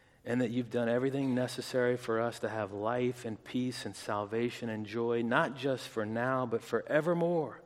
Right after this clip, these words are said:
And we thank you, Lord Jesus, that on the night that you were betrayed, you set apart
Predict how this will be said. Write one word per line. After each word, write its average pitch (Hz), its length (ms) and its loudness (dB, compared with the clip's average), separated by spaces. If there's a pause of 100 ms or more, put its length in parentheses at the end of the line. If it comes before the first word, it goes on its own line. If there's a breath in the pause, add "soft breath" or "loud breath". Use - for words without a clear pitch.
(1080 soft breath)
And 113 100 -10
we 117 80 -2
thank 143 340 2
you, 139 80 2
Lord 120 240 2
Jesus, 120 520 -2
that 113 140 2
on 120 120 2
the 117 80 0
night 127 400 2
that - 100 -6
you 127 180 -2
were 123 100 0
betrayed, 113 680 0
you 131 280 0
set 127 340 0
apart 110 480 -2